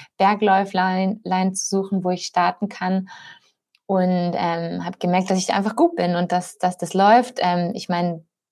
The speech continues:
das haben jetzt, das war vor zehn Jahren oder so, nee, länger, nee, länger, ich bin ja schon so alt. <laughs> Ah, nee, doch ungefähr irgendwie sowas, zehn, elf Jahren,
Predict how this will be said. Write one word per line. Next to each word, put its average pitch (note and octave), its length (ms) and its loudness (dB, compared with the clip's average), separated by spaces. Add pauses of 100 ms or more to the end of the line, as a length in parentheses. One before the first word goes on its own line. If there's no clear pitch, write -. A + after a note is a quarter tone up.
das - 240 -6
haben F#3 340 0
jetzt, - 420 -6
das E3+ 180 -8
war F3 140 2
vor E3+ 360 -4 (240)
zehn E3+ 280 -6
Jahren F3 280 -2
oder A3 160 0
so, A#3 200 -2
nee, E3+ 200 -2
länger, E3 420 -8 (160)
nee, E3+ 240 -10
länger, E3+ 380 -8
ich D#3+ 100 -16
bin F#3+ 120 0
ja A3 100 4
schon A3 200 2
so - 60 6
alt. F#3+ 420 0
<laughs> - 40 4 (1000)
Ah, E4+ 480 8
nee, B3+ 220 6
doch B3 160 6
ungefähr A3 680 6
irgendwie G3+ 320 4
sowas, G#3+ 440 2
zehn, G3+ 360 -2
elf F#3+ 320 -4
Jahren, A3 540 0